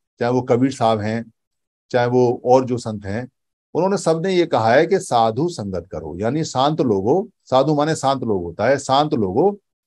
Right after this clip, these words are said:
संगत करो, संगति में रहो, संग में रहो, संग संग चलो, संग संग गति करो और भजन करो। भजन करने का मतलब भी इकट्ठे रहना होता है पाली के अंदर। तो भजन करो, तो भजन करने का मतलब ये नहीं है कि गाते फिरो आप,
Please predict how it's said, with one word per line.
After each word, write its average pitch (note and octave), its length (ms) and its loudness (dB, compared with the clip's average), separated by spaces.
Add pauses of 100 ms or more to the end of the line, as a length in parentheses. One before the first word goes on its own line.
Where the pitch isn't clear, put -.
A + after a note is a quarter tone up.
(300)
संगत E3+ 520 0
करो, D#3 200 2
संगति D#3 460 -2
में A2+ 120 -2
रहो, B2 200 0
संग D#3+ 300 -2
में A2+ 120 0
रहो, C#3+ 240 -2
संग D#3 300 -4
संग C3+ 200 -4
चलो, A#2 300 2
संग D#3+ 300 -4
संग D#3 200 -2
गति A2 220 0
करो D2+ 340 -12 (1080)
और - 200 6
भजन A#2+ 360 2
करो। D#3+ 220 4
भजन B2 260 -2
करने F3 240 0
का F3+ 120 0
मतलब C#3 360 2
भी E3 460 -2
इकट्ठे D3+ 320 0
रहना B2 200 2
होता F#2+ 280 -4
है G2+ 80 -2
पाली F2 300 -6
के F2+ 80 -14
अंदर। D2+ 220 -16 (280)
तो G#2+ 60 -4
भजन G2+ 300 0
करो, A2+ 320 0 (600)
तो D3 60 -6
भजन A2+ 220 -2
करने D#3+ 260 0
का E3+ 80 -2
मतलब E3 140 2
ये D3+ 140 4
नहीं D3 120 0
है G3 60 0
कि G3 80 2
गाते C#3 340 4
फिरो A#2 220 0
आप, E2 200 -4